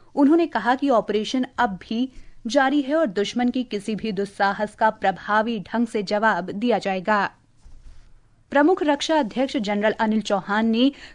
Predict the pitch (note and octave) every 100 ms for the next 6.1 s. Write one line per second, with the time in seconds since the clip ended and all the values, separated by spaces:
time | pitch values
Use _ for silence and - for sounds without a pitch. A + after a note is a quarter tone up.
0 | - C#4 C4 E4 D4+ - - - A3 A3+
1 | - B3 C4 - - F#3+ - G#3+ B3+ -
2 | G3 F3+ F#3 G#3+ A#3 A#3 A#3+ F#3+ G3+ F#3
3 | G#3+ A3 A3 - - G3 G#3 G3 E3+ G3+
4 | G3 F#3+ G3 G#3+ A3+ A#3+ B3 - - A#3+
5 | C4 - C#4 D4+ B3+ F#3+ F#3+ G3+ G#3 G#3